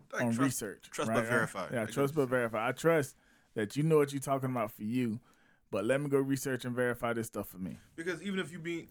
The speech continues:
Speaker 1: if you, even if you're being truthful, you're being truthful from your
Speaker 2: Yeah.
Speaker 1: perspective. So
Speaker 2: And then the
Speaker 1: there's a
Speaker 2: part
Speaker 1: lot
Speaker 2: of
Speaker 1: of shit you probably
Speaker 2: five percenters,
Speaker 1: don't think about.
Speaker 2: each one teach one.
Speaker 1: Yeah.
Speaker 2: Therefore,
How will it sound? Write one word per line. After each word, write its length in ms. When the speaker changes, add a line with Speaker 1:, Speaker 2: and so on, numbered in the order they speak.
Speaker 1:
if 220
you, 140
even 180
if 80
you're 80
being 220
truthful, 340
you're 80
being 180
truthful 360
from 100
your 120
Speaker 2:
Yeah. 60
Speaker 1:
perspective. 540
So 120
Speaker 2:
And 80
then 300
the 120
Speaker 1:
there's 20
a 40
Speaker 2:
part 140
Speaker 1:
lot 60
Speaker 2:
of 60
Speaker 1:
of 60
shit 100
you 60
probably 240
Speaker 2:
five 80
percenters, 100
Speaker 1:
don't 240
think 140
about. 220
Speaker 2:
each 80
one 240
teach 280
one. 320
Speaker 1:
Yeah. 180
Speaker 2:
Therefore, 580